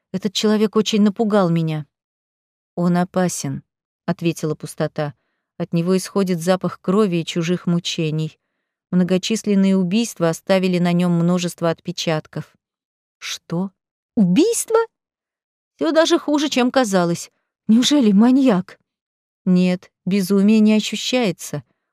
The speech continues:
Угроза, опасность, но не безумие. И ещё... я почувствовал что-то знакомое в нём.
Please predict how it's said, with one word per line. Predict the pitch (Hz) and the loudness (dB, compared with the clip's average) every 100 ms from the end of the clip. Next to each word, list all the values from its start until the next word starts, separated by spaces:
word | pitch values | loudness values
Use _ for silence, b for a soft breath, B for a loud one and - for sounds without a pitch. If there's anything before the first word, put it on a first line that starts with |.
| _ | _
Угроза, | - 196 175 165 151 143 156 - | 0 2 2 2 0 -4 -8 -10
опасность, | - - 185 202 - 160 - _ _ _ _ _ _ _ - | -8 -2 0 0 -4 -12 -12 _ _ _ _ _ _ _ 0
но | 190 | 4
не | 233 240 | 4 4
безумие. | 262 202 170 151 151 151 156 _ _ _ - | 0 0 -2 -2 -6 -8 -12 _ _ _ -2
И | 202 | 0
ещё... | 180 - - 214 208 190 _ _ _ _ _ _ _ _ _ _ - | 0 -2 -2 0 0 -4 _ _ _ _ _ _ _ _ _ _ -4
я | 185 185 | -2 0
почувствовал | 185 - 214 202 - 202 202 | -2 0 -2 -2 -2 -2 -2
что-то | - 196 185 196 | -2 -2 0 0
знакомое | 190 185 - 208 190 160 156 | 2 0 0 0 2 0 -2
в | 147 | -2
нём. | 160 151 147 | -4 -4 -6